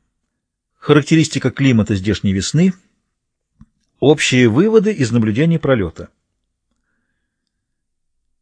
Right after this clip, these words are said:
Унылая зимняя картина Лобнора. Немного найдется во всей Центральной Азии местностей,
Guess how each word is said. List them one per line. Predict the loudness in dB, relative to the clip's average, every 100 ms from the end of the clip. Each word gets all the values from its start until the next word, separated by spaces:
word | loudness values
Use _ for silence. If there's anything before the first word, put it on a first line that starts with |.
| _ _ _ _
Унылая | 2 4 6 4 4
зимняя | 2 0 0 2
картина | 0 0 -2 -2
Лобнора. | -2 -2 -4 -4 -10 -20 _ _ _ _ _ _ _ _ _ _ _ _ _ _ _ _ _ _ _ _ _
Немного | -4 0 2 4 2 2
найдется | 2 0 -2 -2
во | -2
всей | -2
Центральной | -4 -4 0 2 2
Азии | 0 0 0
местностей, | 0 -2 -4 -6 -6 -10